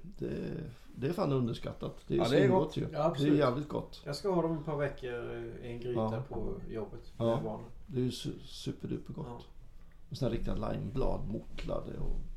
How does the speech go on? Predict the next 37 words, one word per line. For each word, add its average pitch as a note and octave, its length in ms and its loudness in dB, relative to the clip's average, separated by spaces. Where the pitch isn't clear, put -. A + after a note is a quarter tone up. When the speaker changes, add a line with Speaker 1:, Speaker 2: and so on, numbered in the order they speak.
Speaker 1:
ja, A2+ 260 -2
fy D3+ 60 -6
fan C#3 240 2
vad - 100 4
gott. - 340 -4
Speaker 3:
Ja, B2+ 80 -2
men D3 100 2
det F#3+ 60 4
är E3+ 40 2
gott. - 260 -6
Speaker 1:
Ja, C#3+ 240 2
Speaker 3:
Väldigt C#3+ 200 -2
gott. - 80 -4
Speaker 1:
supergott. B2+ 440 -2
Speaker 3:
Ja. C3 180 -6
Speaker 1:
Eh, D3+ 240 10
själv E3 220 8
så G3+ 300 6
tänkte F3 300 2
jag D3 100 6
faktiskt - 320 -2
inte C#3 240 4
berätta A#2 340 4
om A#2+ 80 4
något A2+ 200 2
jag A2+ 80 2
har A2 180 0
ätit, - 420 2
utan A2+ 240 2
något A2 180 2
jag G#2 100 -2
har G#2+ 200 -2
odlat. - 760 0
Eh, G#2 680 4
för, - 260 -6
för C3 140 2
jag, A#2+ 640 8